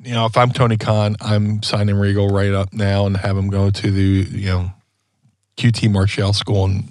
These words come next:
having him coach, you know, the guys down there. And, you know, with all this talent that's being released from W W E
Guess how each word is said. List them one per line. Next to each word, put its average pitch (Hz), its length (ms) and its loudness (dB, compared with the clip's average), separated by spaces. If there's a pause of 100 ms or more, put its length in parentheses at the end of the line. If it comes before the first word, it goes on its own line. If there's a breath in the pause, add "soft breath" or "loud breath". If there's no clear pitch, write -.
(140)
having 107 360 -2
him 107 160 4
coach, 104 360 -2
you - 960 -18
know, 101 80 0
the 104 100 -2
guys 104 240 0
down 104 200 -2
there. 110 180 0 (500 loud breath)
And, 131 340 -2
you 139 140 -4
know, 110 200 2
with 107 260 -2
all 143 100 2
this 151 160 0
talent 135 260 -2
that's 123 120 -4
being 104 180 -2
released 110 240 2
from 104 140 -4
W 104 240 0
W 104 200 2
E 107 240 2